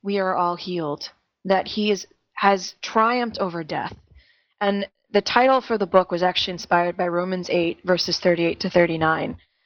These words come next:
because neither life nor death, nor angels, nor rulers, nor anything, not even a ventilator, <laughs> not even dialysis, can wrench us from God's love for us in Christ Jesus.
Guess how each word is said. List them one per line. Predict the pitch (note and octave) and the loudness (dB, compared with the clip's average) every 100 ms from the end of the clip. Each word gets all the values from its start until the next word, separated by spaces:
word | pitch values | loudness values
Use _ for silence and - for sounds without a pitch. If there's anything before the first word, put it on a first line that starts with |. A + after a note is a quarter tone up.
| _ | _
because | G#3 - G#3 F#3+ F3 - _ _ _ _ _ _ - | -2 -2 2 2 2 -10 _ _ _ _ _ _ 0
neither | G3+ G#3+ G#3+ | 4 6 6
life | G#3 G#3 G#3+ | 4 0 -2
nor | A3 | -4
death, | G3 F#3 F3+ - | 0 0 0 -6
nor | F#3 - | -8 -6
angels, | F#3 F3+ F#3 F3 | -8 -4 -4 -4
nor | F#3 F3 | -6 -2
rulers, | F3+ F3+ F3+ F3 - | 0 2 2 0 2
nor | F#3 - | 2 2
anything, | - A3+ C4+ A#3 F3 D3+ C#3 _ | 0 0 0 -4 -4 -4 -8 _
not | F#3 F#3+ | 0 2
even | C4 C#4+ | 2 0
a | D4+ | -2
ventilator, | C4 C#4 B3+ F#3 - - - | 2 2 2 -4 -6 -6 -4
<laughs> | |
not | F3+ A3 B3 | -2 0 0
even | B3+ B3+ | -2 0
dialysis, | B3+ B3+ C#4 D4 C4 - G#3+ - - - - | 2 2 0 0 -4 -6 -10 -10 -14 -20 -6
can | G3+ G3 | -6 0
wrench | G3+ A3 A3 | 0 0 0
us | F#3 - - _ _ _ - | 0 -2 -18 _ _ _ -4
from | G3 F3+ | -2 4
God's | F#3+ F#3+ F#3 | 4 2 -2
love | F#3 F3 | -6 -4
for | G3 - | -6 -6
us | E3+ - | -6 -10
in | F3 | -12
Christ | - E3 - | -6 -6 -8
Jesus. | - D3+ C#3+ - - | -10 -10 -10 -12 -14